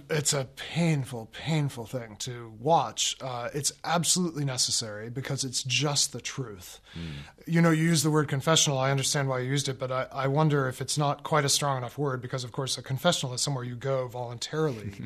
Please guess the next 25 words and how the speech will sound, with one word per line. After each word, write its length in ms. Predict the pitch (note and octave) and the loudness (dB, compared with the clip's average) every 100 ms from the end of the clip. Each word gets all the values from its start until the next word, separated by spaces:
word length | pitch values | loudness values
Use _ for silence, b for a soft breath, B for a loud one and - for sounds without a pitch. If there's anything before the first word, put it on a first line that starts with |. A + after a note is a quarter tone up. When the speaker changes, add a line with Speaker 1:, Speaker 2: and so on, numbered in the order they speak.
| - | -10
Speaker 2:
<laughs> 220 | G2+ - - | -10 -6 -2
Speaker 1:
to 440 | D3+ C#3+ C#3 C3 | 2 4 2 0
repent. 600 | C#3+ C3+ - F#3+ - - - B B B | -2 -2 0 -2 0 -4 -4 B B B
And 220 | D#3 D3 D3 | 0 4 6
these, 460 | G3+ F#3 D3 - - | 8 8 6 2 0
uh, 300 | C#3+ B2+ A#2+ - _ - | -2 0 -4 -10 _ -2
individuals 600 | D#3 D3 C#3+ C#3+ B2+ - - - - | 2 4 2 2 0 -2 -6 -18 -12
have, 340 | - D3 C3 - - | -2 0 0 -4 -2
have, 260 | C#3+ B2+ - | 0 2 6
if 200 | G3+ G3 | 6 6
they've 180 | D#3 C3+ | 2 2
repented 360 | C#3+ D3+ C3 B2+ | 0 0 -2 0
at 80 | |
all, 220 | D3 E3 B2+ | 4 4 2
have 160 | C3+ | -2
done 180 | C3 C#3+ | 0 2
so 200 | - C#3+ | 2 0
under 300 | C#3+ C3+ B2+ | -2 -2 -4
incredible 500 | C3+ C#3 - D3+ B2+ | -4 -2 0 0 0
duress 340 | A#2+ C3 B2 - | -4 -4 -2 -4
and 100 | C3+ | -4
Speaker 2:
Yeah. 40 | |
Speaker 1:
pressure 280 | C3+ B2+ A#2+ | -4 -4 -6
and 180 | A#2+ A#2 | -6 -4
shame. 420 | - G3 C#3 | 0 0 -2